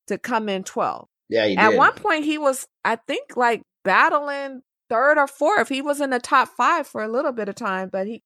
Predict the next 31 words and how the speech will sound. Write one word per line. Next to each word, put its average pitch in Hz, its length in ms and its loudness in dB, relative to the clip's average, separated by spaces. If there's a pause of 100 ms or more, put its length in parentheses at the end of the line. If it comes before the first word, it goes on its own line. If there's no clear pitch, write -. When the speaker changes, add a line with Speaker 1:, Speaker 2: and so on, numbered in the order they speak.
Speaker 1:
couldn't 247 240 -4
get 220 160 2
it 202 160 -6
done. 208 340 -6
Speaker 2:
It 170 140 8
didn't 185 180 6
look 160 200 4
good 165 160 6
for 123 140 0
him. 110 340 2
It 127 80 4
didn't 156 180 6
look 151 160 6
good 147 160 4
for 127 140 2
him 117 180 4
at 113 60 6
all. 104 240 6
But 98 140 2
the 101 80 -10
fact 131 240 4
that 107 120 0
he 120 160 -2
came 120 240 2
all 117 140 4
the 113 80 4
way 113 160 2
back 110 260 2
and 95 160 -2
finished 113 320 -4
twelfth, 107 380 2